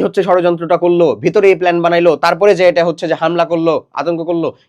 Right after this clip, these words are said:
এগুলা দেখার মাধ্যমে, জানার মাধ্যমে আমার জন্য উপকৃত হইলো। একেবারে হচ্ছে যে থ্রি ডি জিনিসপাতি দেখে টেখে আমাকে হচ্ছে যে ওই যে, মানে, দ্রাঘিমাংশ, অক্ষরেখাংশ, হ্যান ত্যান এগুলা বুঝিয়ে দিল, এগুলাতে আমার উপকার হলো। সংস্কৃতি রিলেটেড জিনিসপাতি ডকুমেন্টারি দেখাইলো, ডকুমেন্টারি দেখতে বললো যে ডকুমেন্টারিগুলো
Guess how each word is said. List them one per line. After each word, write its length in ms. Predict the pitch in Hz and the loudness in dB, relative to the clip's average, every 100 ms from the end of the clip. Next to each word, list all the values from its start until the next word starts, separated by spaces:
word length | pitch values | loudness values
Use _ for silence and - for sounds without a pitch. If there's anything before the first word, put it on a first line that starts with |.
| - | -6
এগুলা 180 | 180 196 165 | -2 -2 -2
দেখার 180 | 165 156 | -4 -6
মাধ্যমে, 240 | 151 175 151 | -6 -4 -4
জানার 160 | 143 147 | -4 -4
মাধ্যমে 260 | 147 190 190 | -6 -8 -6
আমার 120 | 135 131 | -6 -6
জন্য 100 | 131 | -8
উপকৃত 260 | 117 113 110 104 | -8 -14 -12 -12
হইলো। 140 | 98 - _ 156 | -14 -20 _ -12
একেবারে 300 | - 190 196 | -6 -4 -4
হচ্ছে 140 | 185 180 | -6 -8
যে 40 | 180 180 | -12 -8
থ্রি 120 | 202 | -6
ডি 60 | 202 180 | -6 -6
জিনিসপাতি 360 | 185 - 185 175 | -8 -6 -6 -2
দেখে 160 | 165 185 170 | -2 -2 -6
টেখে 180 | 165 208 | -2 -2
আমাকে 160 | 160 151 | -2 -4
হচ্ছে 160 | 156 175 | -8 -6
যে 40 | 160 | -4
ওই 60 | 151 | -4
যে, 40 | 143 - _ | -6 -8 _
মানে, 120 | 143 135 | 0 2
দ্রাঘিমাংশ, 460 | 143 160 180 175 165 180 156 | 2 2 2 2 2 4 4
অক্ষরেখাংশ, 500 | 156 180 175 165 165 165 | 2 0 0 0 -2 -2
হ্যান 120 | 156 151 | -2 -4
ত্যান 120 | 151 | -4
এগুলা 140 | 131 127 | -4 -6
বুঝিয়ে 220 | 120 123 110 | -6 -10 -12
দিল, 100 | 98 _ _ | -16 _ _
এগুলাতে 200 | 180 190 165 | -2 0 0
আমার 100 | 147 135 | -2 -2
উপকার 180 | 127 123 | -4 -4
হলো। 100 | 110 - - | -6 -10 -4
সংস্কৃতি 380 | 202 220 220 214 202 | 0 0 -2 -4 -2
রিলেটেড 260 | 202 196 175 | 0 0 -2
জিনিসপাতি 340 | 190 - 190 202 170 | -4 -2 -2 0 0
ডকুমেন্টারি 420 | 165 214 175 180 147 | 2 -2 -2 -4 -2
দেখাইলো, 240 | 151 117 - _ 165 | -2 -4 -8 _ 0
ডকুমেন্টারি 360 | 208 220 202 185 | 2 0 0 -4
দেখতে 140 | - 156 | -2 -2
বললো 140 | 147 135 | 0 0
যে 60 | 139 | 0
ডকুমেন্টারিগুলো 480 | 151 202 190 202 | 2 0 0 2